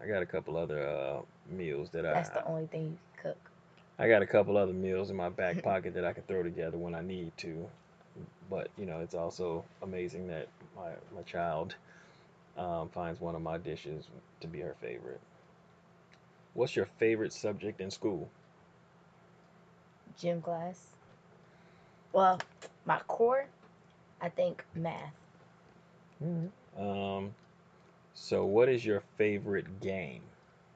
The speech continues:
Speaker 2: What do you mean?
Speaker 1: What is your favorite game, whether it be video game,
Speaker 2: Uh,
Speaker 1: uh, cards, or?
Speaker 2: Um, my favorite video game is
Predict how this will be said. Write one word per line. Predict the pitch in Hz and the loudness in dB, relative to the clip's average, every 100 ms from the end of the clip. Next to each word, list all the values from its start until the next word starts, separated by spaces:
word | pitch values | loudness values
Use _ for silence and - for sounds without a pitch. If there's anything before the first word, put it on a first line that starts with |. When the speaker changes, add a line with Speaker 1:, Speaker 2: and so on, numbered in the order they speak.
| - - - - - - - - - - - - - - - - - - - - - - - - - - - 180 | -20 -20 -20 -20 -20 -20 -20 -20 -20 -20 -20 -20 -20 -20 -20 -20 -20 -20 -20 -20 -20 -20 -20 -20 -20 -20 -12 0
Speaker 2:
What | 180 | 0
do | 170 | 0
you | |
mean? | 170 - 160 - - - - - - | -4 -8 -12 -16 -20 -20 -20 -16 2
Speaker 1:
What | 117 | 4
is | 113 | 4
your | 113 | 4
favorite | 117 113 107 | 4 4 4
game, | 107 104 98 | 2 2 2
whether | 95 98 | 2 0
it | 95 | -2
be | 92 | -4
video | 143 151 143 135 | 0 4 6 6
game, | 131 135 131 131 131 131 127 127 - - - - | 4 4 4 2 2 0 0 -2 -8 -20 -4 4
Speaker 2:
Uh, | |
Speaker 1:
uh, | 165 - - - | 4 4 -2 4
cards, | 139 139 135 135 139 123 104 | 10 12 12 10 8 6 4
or? | 101 101 101 - - - | 6 6 4 -2 -16 -2
Speaker 2:
Um, | 165 175 175 175 | 4 6 4 2
my | 185 | -2
favorite | 202 180 160 | 0 0 2
video | 180 180 | 2 2
game | 180 180 175 | 2 0 0
is | 165 - | -4 -8